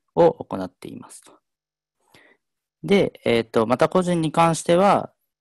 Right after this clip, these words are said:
まあ、量子コンピューターを研究しているのもあって、その、まあ、個人で、その、まあ、量子コンピューターを用いて、まあ、実問題の解決ができないかと思って、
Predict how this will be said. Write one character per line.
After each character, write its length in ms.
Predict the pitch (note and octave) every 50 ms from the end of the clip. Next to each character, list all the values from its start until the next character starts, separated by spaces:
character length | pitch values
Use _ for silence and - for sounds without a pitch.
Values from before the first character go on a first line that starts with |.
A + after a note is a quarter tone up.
| _ _ _ _ _ _ _ _ _ _ _
ま 80 | C3
あ、 20 | A#2+
量 180 | A2+ B2 C3
子 100 | B2 -
コ 120 | - - C3+
ン 80 | C3+
ピ 80 | C3 D3
ュ 40 | C#3
ー 20 |
タ 80 | - G#2
ー 40 | F#2+
を 20 |
研 200 | - - G#2 G2+
究 160 | G2 - A2 G#2+
し 100 | - -
て 100 | - A2+
い 20 |
る 140 | A2+ A#2 A2+
の 240 | - A2 G2+ G2 G2 - _ _ _ _ _ _ _
も 340 | C3 C#3+ D3 - - - -
あ 40 | A#2+
っ 100 | - _ _ _ _
て、 300 | - F3 D3+ - - - -
そ 200 | - - - G#2+
の、 280 | G2 G2 F#2+ F#2+ - - _ _ _ _ _ _ _ _ _ _
ま 60 | A#2
あ、 20 |
個 180 | - - D3 C3+
人 240 | B2 B2 G#2+ G2 F#2
で、 240 | - - - - _ _ _ _ _ _ _ _ _ _ _ _ _
そ 140 | _ - G#2
の、 480 | G2 F#2 F2+ F2+ F2+ F2+ F2+ F2+ - - _ _ _ _ _ _ _ _ _ _ _ _ _ _ _ _ _ _ _ _
ま 140 | - A2
あ、 20 | G2
量 140 | G2 G2+ G2
子 100 | - -
コ 100 | - A2
ン 60 | F#2+
ピ 80 | A2+
ュ 20 | G#2+
ー 20 | -
タ 80 | G#2
ー 60 | F#2
を 20 | F#2
用 280 | G2+ G2 - - A2+
い 60 | G2+ -
て、 360 | _ D3 C3+ A#2 G2+ - - _
ま 180 | - - G#2+ G2+
あ、 60 | G2
実 260 | F#2+ F#2+ - - G#2
問 220 | G#2 G#2+ G2+ F#2+
題 260 | F2+ F#2+ F#2 G2 G#2 _ _ _ _ _ _ _ _ _ _ _ _ _ _ _ _ -
の 60 | B2
解 160 | - G#2+ G2
決 200 | - - - -
が 80 | G#2+ G2
で 100 | - -
き 120 | - A2+
な 60 | G2+
い 60 | F#2+
か 120 | - - -
と 100 | - G2
思 140 | F#2+ G2+ G2+
っ 40 |
て、 440 | - _ _ - F#3 F3+ - - _